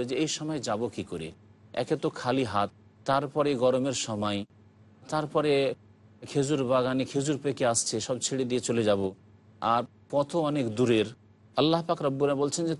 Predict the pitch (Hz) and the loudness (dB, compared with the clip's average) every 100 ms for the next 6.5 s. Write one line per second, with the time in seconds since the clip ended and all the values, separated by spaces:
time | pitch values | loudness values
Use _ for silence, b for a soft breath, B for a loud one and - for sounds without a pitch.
0 | 139 131 165 151 151 165 165 147 165 170 | -2 0 2 2 0 0 2 4 4 2
1 | 170 165 170 165 147 127 143 139 147 - | -2 -2 -2 -4 -4 -4 -2 -2 -2 -6
2 | - 123 127 - 135 131 135 131 127 - | -4 0 0 0 -2 0 0 0 -2 -4
3 | - - - - 117 127 120 117 143 160 | -20 -20 -20 -4 -2 0 0 0 2 2
4 | - 110 - 92 71 - - - - - | 0 -2 -2 -4 -10 -16 -20 -20 -20 -4
5 | 151 170 180 160 160 156 156 139 131 127 | 0 0 0 0 0 -2 -2 0 2 4
6 | 110 113 151 151 151 | 4 2 0 0 -2